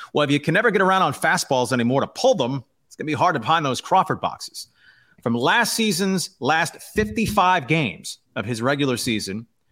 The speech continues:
through the first sixteen games as an Astro, seventy-one games, check my math, one home run for Jose Abreu. One homer the last fifty-five games of last season, zip through the first sixteen. Hey, maybe he hits a jag.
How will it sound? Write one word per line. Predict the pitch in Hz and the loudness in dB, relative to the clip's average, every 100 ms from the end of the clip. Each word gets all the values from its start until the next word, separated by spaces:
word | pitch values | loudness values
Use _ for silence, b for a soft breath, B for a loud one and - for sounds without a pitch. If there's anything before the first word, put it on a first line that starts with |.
| _ - _ | _ -20 _
through | 135 | -4
the | 127 | -2
first | - 147 143 | 0 0 0
sixteen | - 151 - 151 131 | -2 -4 -2 0 0
games | 139 123 | 0 -2
as | 107 | -2
an | 110 | 0
Astro, | 151 156 - 82 - _ _ _ _ - | 0 -2 -4 -8 -10 _ _ _ _ -8
seventy-one | - - 196 185 208 208 175 175 190 160 | -2 0 2 2 4 4 4 2 2 2
games, | 170 151 98 - - - _ - | 2 0 -2 -8 -16 -18 _ -10
check | 143 - | -8 -2
my | 123 | 0
math, | 117 85 - _ _ _ _ _ _ _ _ _ | 0 -2 -8 _ _ _ _ _ _ _ _ _
one | 110 113 156 202 | -8 0 2 2
home | 208 151 165 151 | 2 2 2 2
run | 139 107 - _ _ _ _ | 0 -4 -12 _ _ _ _
for | - | -8
Jose | 107 107 104 | -4 -2 -2
Abreu. | 92 92 76 - _ _ _ - | -2 -4 -8 -14 _ _ _ -8
One | 104 156 | 0 2
homer | 185 165 170 170 | 2 4 4 2
the | 139 | 2
last | 131 - - | 2 0 -2
fifty-five | 170 170 - 147 143 | -4 -4 0 2 2
games | 127 139 135 | 0 -2 -2
of | 120 | -2
last | 123 135 131 | -2 -2 -2
season, | 135 120 127 131 131 _ _ - | -2 -2 -2 -4 -6 _ _ -14
zip | 90 98 143 - _ - | -6 -2 -2 -2 _ -6
through | 127 | -2
the | 117 | -2
first | 135 123 - | 0 0 0
sixteen. | 123 - - 123 151 | -2 -2 -2 0 0
Hey, | 156 190 | 0 -2
maybe | 107 113 127 | -2 -2 -2
he | 113 123 | 0 0
hits | 131 | -2
a | 117 | -4
jag. | 92 120 135 156 | -4 -2 0 -2